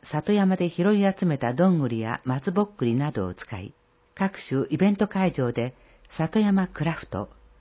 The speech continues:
手作り工作なども行っています。作業前には体をほぐすラジオ体操、昼食時には会場から樹木の生態に関するレクチャーなども。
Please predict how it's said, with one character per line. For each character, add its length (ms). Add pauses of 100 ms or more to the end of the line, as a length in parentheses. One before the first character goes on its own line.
(120)
手 120
作 220
り 100
工 220
作 420 (260)
な 140
ど 100
も 200
行 100
っ 180
て 140
い 80
ま 140
す。 60 (1600)
作 140
業 180
前 220
に 100
は 120
体 440
を 80
ほ 120
ぐ 120
す 260
ラ 160
ジ 160
オ 100
体 240 (120)
操、 260 (720)
昼 180
食 240
時 140
に 100
は 300
会 220
場 200
か 140
ら 140
樹 120
木 240
の 120
生 200
態 220
に 140
関 260
す 120
る 120
レ 120
ク 140
チ 80
ャ 60
ー 60
な 140
ど 140
も。 200